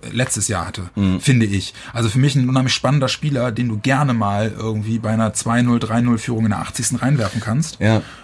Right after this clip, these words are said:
Speaker 1: um einfach zu gucken, äh, wie stellt er sich an.
Speaker 2: Ja.
Speaker 1: Weißt du, und, äh, d-,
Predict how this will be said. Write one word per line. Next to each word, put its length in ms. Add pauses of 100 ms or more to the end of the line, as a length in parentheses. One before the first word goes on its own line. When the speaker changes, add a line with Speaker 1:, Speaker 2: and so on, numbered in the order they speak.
Speaker 1:
um 120
einfach 200
zu 140
gucken, 540
äh, 260
wie 480
stellt 220
er 80
sich 160
an. 280
Speaker 2:
Ja. 200 (240)
Speaker 1:
Weißt 180
du, 140
und, 400
äh, 260
d-, 80